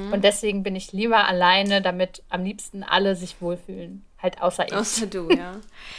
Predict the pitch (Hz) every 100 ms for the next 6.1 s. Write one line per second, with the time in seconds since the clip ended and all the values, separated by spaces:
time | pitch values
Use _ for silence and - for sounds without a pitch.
0 | - - - 220 240 226 - 202 220 247
1 | 233 240 180 202 202 202 202 202 202 196
2 | 196 196 190 190 - - 202 202 202 185
3 | 185 185 202 185 - 220 262 220 185 180
4 | 180 - 175 180 180 175 175 175 202 -
5 | 185 185 185 185 180 - 180 175 175 180
6 | -